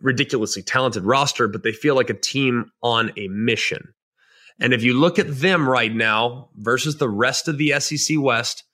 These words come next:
it feels like there's a sizable gap between them and whoever finishes number two. A lot of people think it's Texas A and M. A lot of people think it might be L S U. A lot of people think it might be Arkansas. Any of those three,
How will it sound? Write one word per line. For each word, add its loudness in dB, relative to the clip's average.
it 0
feels 2
like 0
there's 0
a -2
sizable 0
gap -2
between -4
them 2
and 0
whoever 2
finishes -4
number -2
two. -8
A -18
lot -6
of -6
people -6
think -2
it's -6
Texas -2
A 2
and 0
M. 0
A -12
lot 0
of -4
people -2
think -2
it 0
might 0
be 2
L 4
S -2
U. 4
A -12
lot 2
of -2
people 0
think 0
it 2
might 2
be 2
Arkansas. 0
Any 2
of 4
those 2
three, 0